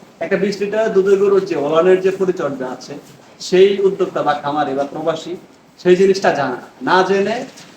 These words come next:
তার ওই যে একটা বাট টানা বা দুইটা বাট টানা ম্যাস্টাডিস দশ পনেরো হাজার টাকা চিকিৎসার পিছনে ব্যয় করে, তখন দেখা যায় ওই গরু যে দু-, গরু দুধ দিত বিশ লিটার, ম্যাস্টাডিস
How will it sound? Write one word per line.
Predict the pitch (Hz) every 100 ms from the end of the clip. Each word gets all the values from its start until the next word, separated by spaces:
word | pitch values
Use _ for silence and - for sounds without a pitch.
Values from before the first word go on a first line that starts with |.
| - -
তার | 151 151 - 156
ওই | 160
যে |
একটা | 180 175
বাট | 156 160 -
টানা | 156 135 - - -
বা | 143
দুইটা | 147 147
বাট | 151 143 -
টানা | 139 139 - - - 147
ম্যাস্টাডিস | 160 - 151 151 - - - - - -
দশ | 147 -
পনেরো | 151 147
হাজার | 147 -
টাকা | 165 165 -
চিকিৎসার | 156 160 190
পিছনে | 190 185 185
ব্যয় | 165 165
করে, | 160 165 196 - - - - - _
তখন | 185 190 214
দেখা | 220 208
যায় | 214
ওই | 202
গরু | 185 190
যে | 185 190 185
দু-, | 185
গরু | 175 185
দুধ | 180 185 180
দিত | 190 202
বিশ | 220 190 196 -
লিটার, | 190 220
ম্যাস্টাডিস | 190 175 - 180